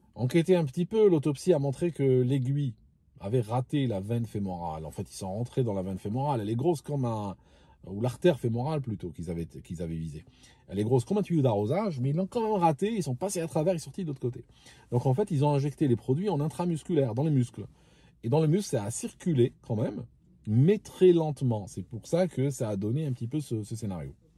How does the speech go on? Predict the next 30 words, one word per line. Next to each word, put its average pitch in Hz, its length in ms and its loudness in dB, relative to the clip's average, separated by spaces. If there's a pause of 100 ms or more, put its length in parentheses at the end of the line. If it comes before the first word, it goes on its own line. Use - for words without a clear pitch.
(1200)
Quand - 140 -8
on 139 80 2
a 147 80 6
demandé 151 340 4
aux 143 80 4
responsables, 120 680 0
euh, 80 440 -10 (140)
de 82 200 -14
la 90 100 -4
justice 113 600 -4
de 82 220 -10
l'État 95 220 -2
de 95 60 -2
l'Oklahoma, 107 640 -2
qu'est-ce - 180 -10
qu'ils 90 140 -6
ont 80 80 -4
pensé, 120 400 -4
parce - 220 -20
que 95 100 -16 (920)
ça - 140 -12
a 67 80 -10
créé 107 400 0
sur - 180 -14
C - 200 -10
N 82 180 -4
N, 85 380 -6
New 80 100 -8
York 82 300 -12
Times, 92 500 -2